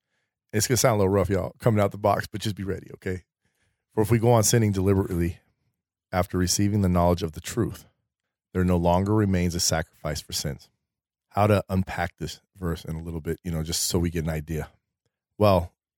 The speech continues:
as believers in Christ, right, we believe that Jesus died on the cross for us. I mean, that is the ultimate sacrifice. That is the ultimate, you know, sacrifice for sins.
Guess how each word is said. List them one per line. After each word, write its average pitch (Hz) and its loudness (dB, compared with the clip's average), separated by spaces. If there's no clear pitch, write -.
as 90 -2
believers 92 0
in 87 -6
Christ, 98 0
right, 87 0
we 87 -6
believe 90 -2
that 73 -8
Jesus 78 -8
died 87 -2
on 78 -4
the 73 -10
cross 98 0
for - -8
us. - -20
I 95 -4
mean, 92 0
that 98 4
is 95 0
the 87 -10
ultimate 92 -2
sacrifice. 82 -8
That - -4
is 87 -6
the 87 -8
ultimate, 87 -4
you 107 -2
know, 87 0
sacrifice 95 2
for - -8
sins. 90 -2